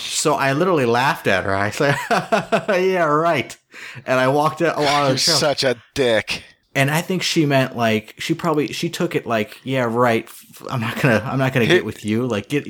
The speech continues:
Speaker 1: out of your dreams." Like,
Speaker 2: Here,
Speaker 1: s-
Speaker 2: here's this bitch who's, uh, she basically
Speaker 1: <laughs>
Speaker 2: on her back, kicking him out wide, and you just li-, laughed it off. She got kicked out wide, and, and you just said,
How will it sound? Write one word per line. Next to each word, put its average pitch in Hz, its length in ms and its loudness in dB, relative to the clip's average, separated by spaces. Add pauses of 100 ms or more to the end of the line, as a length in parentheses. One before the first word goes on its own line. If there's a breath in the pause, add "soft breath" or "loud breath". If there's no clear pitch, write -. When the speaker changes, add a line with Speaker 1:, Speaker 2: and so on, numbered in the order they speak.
(160)
Speaker 1:
out 131 140 -2
of 131 60 -4
your 127 120 -2
dreams." 131 440 -2
Like, 104 160 -4
Speaker 2:
Here, 165 260 -2
Speaker 1:
s- - 340 -16 (340 loud breath)
Speaker 2:
here's 196 280 0
this 190 200 0
bitch 151 540 0 (760 soft breath)
who's, 147 260 2
uh, 143 140 2
she 160 140 0
basically 170 580 2
Speaker 1:
<laughs> - 0 -
Speaker 2:
on 165 260 2
her 165 160 2
back, 123 360 2 (200)
kicking - 240 0
him 165 120 0
out 156 180 2
wide, 107 440 2 (540 loud breath)
and 123 300 0
you 135 140 2
just 131 260 0
li-, 139 300 2
laughed 135 500 0
it 127 80 2
off. 107 320 0
She 135 160 -4
got 131 240 0
kicked 185 260 -2
out 170 180 2
wide, 123 360 2
and, 110 320 -2
and 113 180 -2
you 117 80 -4
just 110 280 0
said, 113 140 2